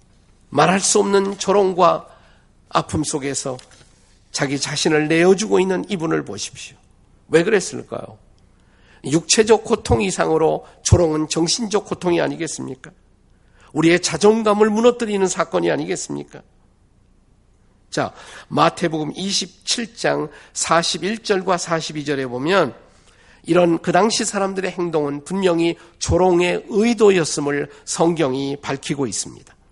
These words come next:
한번 같이 읽어요. 다 같이 시작. "그와 같이 대제사장들도 서기관들과 장로들과 함께 희롱하여 이르되", 사십이 절, "그가 남을 구원하였을 때 자기는 구원할 수가 없도다."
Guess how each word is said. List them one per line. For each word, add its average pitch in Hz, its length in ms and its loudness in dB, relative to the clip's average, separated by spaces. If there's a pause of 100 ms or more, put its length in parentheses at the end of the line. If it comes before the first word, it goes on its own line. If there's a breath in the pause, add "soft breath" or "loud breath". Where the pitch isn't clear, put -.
(560)
한번 123 180 -6
같이 131 260 -4
읽어요. 110 400 -2
다 139 140 -6
같이 95 280 -12
시작. 123 640 -2 (500 loud breath)
"그와 151 240 2
같이 139 420 -4 (300 soft breath)
대제사장들도 151 1120 -2 (240 soft breath)
서기관들과 131 920 -2 (320 soft breath)
장로들과 156 720 4
함께 147 540 -2 (240 soft breath)
희롱하여 185 1500 0 (220 soft breath)
이르되", 123 540 -4
사십이 117 500 -4
절, 160 240 -6 (640 soft breath)
"그가 135 260 -2
남을 156 460 4
구원하였을 160 640 4
때 165 200 2 (220 loud breath)
자기는 180 560 2
구원할 185 400 2
수가 - 260 -4
없도다." - 640 -4